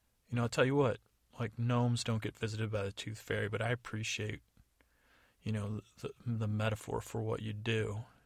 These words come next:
And the Tooth Fairy's like, "What do you mean?" And he's like, "Well, you're the one, you know, when children,"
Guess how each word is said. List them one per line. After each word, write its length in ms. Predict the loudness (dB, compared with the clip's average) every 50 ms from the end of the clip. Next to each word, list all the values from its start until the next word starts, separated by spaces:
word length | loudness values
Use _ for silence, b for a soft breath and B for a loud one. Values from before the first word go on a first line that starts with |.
| _ -6
And 100 | -6 -4
the 40 | -4
Tooth 220 | -4 -4 -6 -4
Fairy's 200 | -2 -2 -2 -2
like, 180 | -4 -6 -6 -4
"What 60 | -2
do 60 | -2
you 40 | -2
mean?" 380 | -2 -2 -2 -2 -2 -2 -2 -4
And 120 | -6 -8 -10 b b b b b b b b b b b b b _ _
he's 160 | -4 -2 -2
like, 140 | -2 -2 -2
"Well, 160 | 0 0 2
you're 420 | 2 2 2 2 2 4 2 2 2
the 140 | 0 0
one, 500 | 0 2 2 2 2 2 2 2 0 -2 -6 -12 _ _ _ _ _ _ _ _ _ _ _ _ _ _ _ _ _ _ _ _ _ _ _
you 80 | -4 -2
know, 60 | 0
when 140 | 0 0 0
children," 540 | 0 2 2 2 2 2 2 2 0 -2